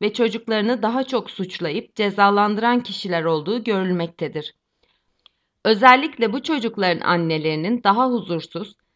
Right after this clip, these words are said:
disiplinsizlikten çok rahatsız olan, çocuklarının konuşmalarıyla daha çok ilgilenen,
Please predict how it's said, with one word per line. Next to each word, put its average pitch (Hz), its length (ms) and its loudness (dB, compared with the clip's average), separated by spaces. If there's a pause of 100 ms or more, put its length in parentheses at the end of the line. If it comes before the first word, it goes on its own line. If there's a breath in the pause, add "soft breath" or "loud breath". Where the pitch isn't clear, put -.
(220)
disiplinsizlikten 226 1400 0
çok 262 280 -2
rahatsız 214 520 2
olan, 170 420 0 (360)
çocuklarının 233 640 0
konuşmalarıyla 233 1080 0
daha 233 200 0
çok 254 300 -4
ilgilenen, 165 680 -4